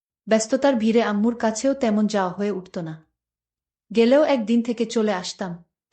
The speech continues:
যাই হোক, শাশুড়িকে বুঝিয়ে এক সপ্তাহের ছুটি নিলাম আম্মুর কাছে যাওয়ার জন্য।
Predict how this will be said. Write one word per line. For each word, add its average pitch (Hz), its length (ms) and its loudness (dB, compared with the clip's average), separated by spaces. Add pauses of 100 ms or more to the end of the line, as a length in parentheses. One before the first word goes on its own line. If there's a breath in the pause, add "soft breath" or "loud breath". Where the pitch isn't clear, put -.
(600)
যাই 240 280 2
হোক, 277 260 -2
শাশুড়িকে 226 600 -2
বুঝিয়ে 202 380 -4
এক 214 220 -8
সপ্তাহের 247 440 -4
ছুটি 240 260 -4
নিলাম 208 320 0
আম্মুর 196 340 -4
কাছে 202 280 -4
যাওয়ার 170 300 -4
জন্য। 165 400 -10